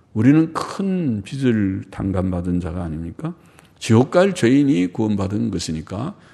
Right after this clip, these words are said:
어떤 죄인, 지옥 갈 죄인, 극악한 죄인, 살인하고 간음하고 어떤 죄를 지은 죄인이라도 긍휼히 여기면서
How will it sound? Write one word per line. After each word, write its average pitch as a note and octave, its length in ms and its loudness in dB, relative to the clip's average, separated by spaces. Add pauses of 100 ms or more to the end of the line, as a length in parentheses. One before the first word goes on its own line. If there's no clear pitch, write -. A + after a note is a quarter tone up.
(120)
어떤 G3 460 2
죄인, D3+ 340 0
지옥 D3+ 320 2
갈 G3+ 240 0
죄인, D#3+ 260 -2
극악한 F3 580 -4
죄인, D3+ 360 0
살인하고 F3 680 -4
간음하고 D3 580 2
어떤 F3 320 0
죄를 D3+ 280 0
지은 D#3 240 0
죄인이라도 A2+ 760 0 (240)
긍휼히 G#2 460 2
여기면서 F2 760 -2